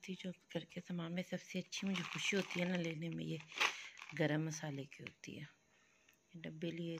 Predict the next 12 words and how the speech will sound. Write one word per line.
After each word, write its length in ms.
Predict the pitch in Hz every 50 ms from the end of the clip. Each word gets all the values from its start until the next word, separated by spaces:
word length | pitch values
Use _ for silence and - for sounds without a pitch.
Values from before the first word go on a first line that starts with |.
| 160
थे 140 | - - 170
थोड़े 180 | 160 165 160 156
से, 160 | 156 - - 165
ये 220 | 160 160 170 165 - - - _ - -
इतना 460 | - 180 185 185 - - 190 196 196
सा 140 | 185 190 190
सामान 360 | 180 - 185 180 170 170 170
इतने 280 | 175 170 - - 185 180
सारे 260 | 180 - 175 156 160 160 -
पैसों 220 | 165 156 - 160
का 140 | 156 - 165
है। 200 | 156 151 151 156